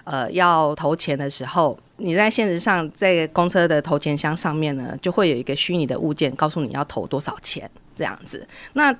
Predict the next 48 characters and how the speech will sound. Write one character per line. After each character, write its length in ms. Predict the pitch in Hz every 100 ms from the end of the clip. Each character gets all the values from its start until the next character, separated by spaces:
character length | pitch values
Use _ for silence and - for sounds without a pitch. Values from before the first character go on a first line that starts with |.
| - _
要 120 | 262 285
怎 140 | 175
么 100 | 151
做 180 | 147 214
到 120 | 208
这 240 | 208 220 190
个 160 | 170
事 300 | - - 226
情 220 | 165 151
呢？ 100 | 143
不 140 | 131 175
是 180 | 269 220
只 140 | 170
有 140 | 165 143
说 200 | 170 165
把 200 | 131 120
虚 140 | -
拟 120 | 165 139
物 100 | 160
件 160 | 156 -
贴 200 | - 156
上 180 | 165 127
去， 260 | - 151 - - - -
而 120 | -
是 140 | 202 240
说 180 | 233 233
你 120 | 165
要 160 | 190
先 280 | 214 - 208
在 180 | 214 185
环 200 | 175 151
境 180 | 175 226
里 80 | 147
面 220 | 180 170 -
定 220 | 240 202
义 280 | 185 185 160
这 180 | 147 160
个 120 | 147
投 220 | - 160
钱 220 | 170 175 160
箱 180 | 170
的 80 | 165
大 240 | 147 180 -
小， 280 | - - - - -
还 160 | 170 190
有 80 |
位 240 | 175 220 143
置， 180 | -